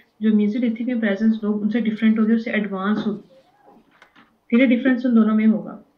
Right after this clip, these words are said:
Wall painting, यहाँ पे जो पेंटिंग करते थे वो दीवारों पर बाकायदा की जाती थी। पेंटिंग के लिए different कलर, जिस तरह से देखिए इस डायग्राम में भी कोई pending show की हुई है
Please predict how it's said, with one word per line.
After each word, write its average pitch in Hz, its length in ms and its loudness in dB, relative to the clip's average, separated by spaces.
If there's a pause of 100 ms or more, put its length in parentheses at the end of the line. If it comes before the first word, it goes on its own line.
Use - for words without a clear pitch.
(440)
Wall 233 160 0
painting, 196 440 -2 (240)
यहाँ 220 240 4
पे 285 120 0
जो 285 100 0
पेंटिंग 262 520 -4
करते 220 240 -4
थे 254 160 -2
वो 247 120 -2
दीवारों 208 360 0
पर 233 120 -4
बाकायदा 202 380 -4
की 202 180 -6
जाती - 400 -12
थी। - 80 -20 (600)
पेंटिंग 233 360 2
के 254 60 0
लिए 226 280 4
different 214 420 0
कलर, 208 220 -4
जिस 220 140 -6
तरह 220 100 0
से 220 140 -2
देखिए 208 320 -2
इस 208 160 -10
डायग्राम 196 380 -6
में 208 140 -4
भी 220 100 -2
कोई 220 160 -4 (460)
pending 214 360 0
show 226 180 -2
की 214 200 -2
हुई 226 140 4
है 202 280 -6